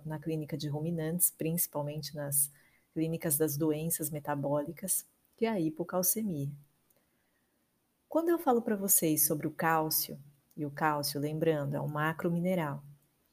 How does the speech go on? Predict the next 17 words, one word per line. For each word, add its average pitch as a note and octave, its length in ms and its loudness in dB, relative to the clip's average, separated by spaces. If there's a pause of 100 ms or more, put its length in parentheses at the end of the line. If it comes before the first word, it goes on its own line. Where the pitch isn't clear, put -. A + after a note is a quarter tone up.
(1000)
o G3+ 100 0
cálcio G#3+ 500 0
vem C4 200 4
o C#4 40 0
que C#4 200 2
na B3+ 100 2
cabeça G3+ 380 0
de F3+ 100 0
vocês? D3 680 0 (560)
Eu D3 140 0
aposto D3 420 2
que - 140 -10
vocês D3 340 -4
agora D3+ 380 0
devem D3+ 300 -4
estar D3 220 -2
pensando: C#3+ 680 -4